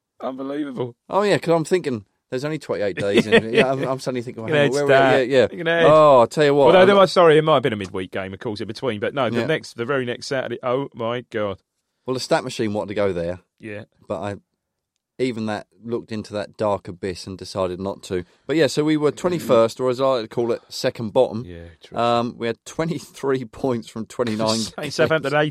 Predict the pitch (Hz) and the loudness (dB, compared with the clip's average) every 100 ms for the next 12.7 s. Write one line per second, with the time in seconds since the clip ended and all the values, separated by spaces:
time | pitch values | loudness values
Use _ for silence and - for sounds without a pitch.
0 | - 165 156 113 110 131 117 101 - _ | -4 -4 -4 -4 -4 2 2 2 -4 _
1 | _ _ _ _ 120 127 127 123 135 139 | _ _ _ _ 2 4 4 0 -2 -2
2 | 113 165 160 165 127 135 156 160 151 139 | 2 2 2 0 -2 -6 -2 -2 -2 -4
3 | 151 165 156 170 123 - _ _ _ _ | 0 0 0 -4 -4 -6 _ _ _ _
4 | _ - 160 170 - 135 131 135 143 113 | _ 2 4 4 2 -4 -2 2 6 6
5 | 110 131 117 127 123 113 120 127 113 - | 6 4 4 2 2 4 4 4 2 -2
6 | 120 113 156 135 - 131 107 92 82 90 | -6 -2 -2 -2 -4 -2 0 -2 -6 -8
7 | - 113 120 110 98 104 143 156 160 170 | -8 -4 -4 -4 -6 -4 0 2 2 2
8 | 220 214 - 117 120 120 117 131 127 127 | 2 0 2 2 4 2 0 -4 -8 -12
9 | _ - 127 131 123 131 139 135 131 - | _ -2 2 2 0 -4 -4 0 0 -2
10 | _ - 139 151 151 143 127 117 117 143 | _ 0 2 2 0 -4 -4 -6 0 0
11 | 151 147 143 143 131 135 117 101 - 107 | 0 -2 -2 -2 0 0 0 -2 -8 -8
12 | 107 117 110 - 113 113 110 | -4 -4 -6 -10 -6 -4 -6